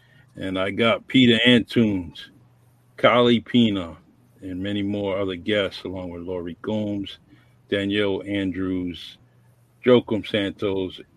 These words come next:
and Jeff Lockhart. This is, this is not the run-of-the-mill type of musicians. These,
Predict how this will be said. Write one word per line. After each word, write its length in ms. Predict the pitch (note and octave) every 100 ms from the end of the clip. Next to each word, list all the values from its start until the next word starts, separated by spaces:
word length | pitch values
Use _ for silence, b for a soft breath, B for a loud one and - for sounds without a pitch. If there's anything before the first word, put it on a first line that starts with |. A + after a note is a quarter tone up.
| -
and 300 | F#2 F2 E2
Jeff 320 | G2+ F2 -
Lockhart. 680 | F#2+ F2 E2 - F2+ F2 - _ b b _
This 280 | - A#2 -
is, 260 | G#2+ F#2 - B G#2 B B
this 240 | B2+ A#2+ B2
is 140 | A2
not 440 | A2 A2+ G#2 F#2+ _ _ _ b b b b -
the 140 | G#2
run-of-the-mill 960 | F#2 G#2 G#2 G#2 G2 G2 A2 G#2 F#2+ F2 -
type 280 | A2+ G2
of 80 | G2+
musicians. 840 | G2 F#2+ - A2 - - F#2 D#2+ -
These, 300 | F#2+ E2+